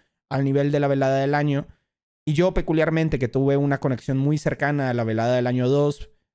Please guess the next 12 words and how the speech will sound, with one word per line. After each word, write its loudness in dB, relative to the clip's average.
sabía 0
cómo -2
se -4
estaban -2
haciendo -2
las -4
cosas, 0
sabía -2
cómo -2
estaba 0
funcionando -4
todo. 0